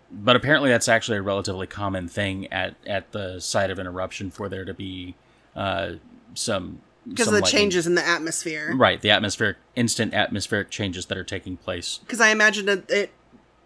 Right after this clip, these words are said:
Speaker 2: because of the, uh, in, the rapid increase of heat, maybe? I don't
Speaker 1: Among-,
Speaker 2: know.
Speaker 1: amongst
Speaker 2: Amongst
Speaker 1: many
Speaker 2: other
Speaker 1: other things,
Speaker 2: things.
Speaker 1: yeah.
Speaker 2: Yeah, I don't know. <laughs> I have a question about the, the lake.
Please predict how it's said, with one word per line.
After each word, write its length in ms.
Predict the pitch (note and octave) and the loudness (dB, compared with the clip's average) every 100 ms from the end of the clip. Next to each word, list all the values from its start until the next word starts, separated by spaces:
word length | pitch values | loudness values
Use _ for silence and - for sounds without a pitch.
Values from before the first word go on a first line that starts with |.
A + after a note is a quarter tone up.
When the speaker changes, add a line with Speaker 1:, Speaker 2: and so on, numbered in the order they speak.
| F3+ | -4
Speaker 2:
because 320 | - - G#3 | 0 4 4
of 120 | G3+ | 4
the, 320 | F#3+ F#3+ F#3 F3 | 6 6 6 4
uh, 240 | F#3 F#3 E3 | 4 4 4
in, 380 | F#3+ F#3+ F#3+ - - | 2 2 0 -6 0
the 200 | F#3 E3 | 2 4
rapid 420 | F#3 F#3+ F#3+ E3+ | 6 6 4 2
increase 500 | F#3 F#3 - F#3 - | 2 2 2 0 0
of 100 | E3 | -2
heat, 460 | - G#3 - - - _ _ _ _ _ _ _ - - | -4 -8 -6 -8 -10 _ _ _ _ _ _ _ -20 0
maybe? 420 | G#3 A3 B3 B3+ - | 4 4 2 2 6
I 80 | |
don't 140 | F3+ F3 | 8 8
Speaker 1:
Among-, 120 | D#3+ | 6
Speaker 2:
know. 40 | D#3 | 4
Speaker 1:
amongst 540 | A#2 A2+ G#2+ G2 - - A#3 | 6 6 4 0 -6 -4 2
Speaker 2:
Amongst 280 | G#3 G3+ | 6 6
Speaker 1:
many 140 | G3+ F3+ | 6 6
Speaker 2:
other 100 | F3+ | 6
Speaker 1:
other 40 | |
things, 340 | F3+ F3 F#3 - | 4 2 0 -2
Speaker 2:
things. 20 | |
Speaker 1:
yeah. 240 | F#2+ F2 - - - _ | -2 -4 -10 -18 -20 _
Speaker 2:
Yeah, 280 | F#3+ E3 D#3 - - | 2 2 2 -2 2
I 100 | F#3 | 4
don't 140 | D#3+ | 2
know. 100 | D#3 - _ | -2 -8 _
<laughs> 60 | - - _ _ _ _ - _ - - - - - _ _ _ | -12 -12 _ _ _ _ -20 _ -20 -20 -18 -18 -20 _ _ _
I 100 | C4+ | 2
have 260 | C4 E4+ | 4 4
a 40 | F4+ | 2
question 380 | - C4+ - A#3+ | 2 2 4 2
about 380 | A3+ A3 F#3+ | 4 2 2
the, 340 | F#3 G3+ G3 E3+ | -2 -2 -2 -4
the 160 | - G3 | -2 0
lake. 920 | F3 E3 E3+ D#3+ B2 - - - - | 2 4 2 2 -2 -10 -14 -16 -18